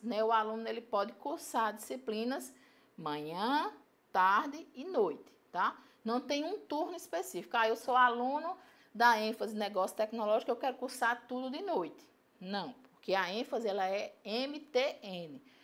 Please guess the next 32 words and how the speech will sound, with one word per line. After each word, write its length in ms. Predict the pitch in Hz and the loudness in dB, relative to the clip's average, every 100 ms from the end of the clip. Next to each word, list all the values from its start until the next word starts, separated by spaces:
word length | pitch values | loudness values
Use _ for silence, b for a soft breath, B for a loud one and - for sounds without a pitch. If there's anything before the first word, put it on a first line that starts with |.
| B - | B -8
Então, 120 | 170 | -2
vai 120 | 196 | -2
ter 160 | 196 196 | -2 -8
disciplinas 480 | - 208 180 175 | -8 -12 -10 -8
ofertadas 440 | 170 - 175 170 185 | -8 -8 -8 -8 -6
de 60 | 247 | -6
manhã, 320 | 277 262 320 | -6 -8 -8
de 80 | 359 | -8
tarde 440 | - 262 349 415 480 - _ _ _ _ _ _ _ _ | -2 0 0 -2 -8 -10 _ _ _ _ _ _ _ _
e 140 | - 226 | -8 -6
de 80 | 302 | -2
noite, 400 | 494 - - - _ | -2 -2 -8 -20 _
certo? 240 | - - | -4 -4
Então, 120 | - 233 | -4 -6
você 200 | 254 254 | -4 -2
vai 120 | 240 | 0
mesclando 760 | 254 294 - - 214 214 240 | 0 0 -2 -4 -4 -2 -2
ali, 200 | 208 190 | -2 -2
vai 140 | 233 240 | -4 -2
fazendo 440 | 254 233 233 220 | -2 -2 -4 -8
o 40 | 240 | -10
seu, 420 | - 190 214 285 B B B B B B B B B B B | -8 -4 -4 -6 B B B B B B B B B B B
o 160 | 196 190 | -4 -2
seu 760 | 202 - 196 202 226 233 233 233 | -2 0 4 6 8 8 4 4
planejamento, 1080 | 269 302 285 302 311 285 214 208 214 320 453 - _ _ | 0 2 2 2 0 0 -4 -4 -8 -8 -10 -12 _ _
né, 260 | 180 196 254 | -4 0 0
de 100 | 233 | 2
acordo 440 | 220 226 214 226 | 0 2 0 0
com 80 | - | 2
a 160 | 233 269 | 4 2
oferta, 420 | - 135 143 - | 0 -10 -10 -12
tá? 300 | - 190 | -4 -2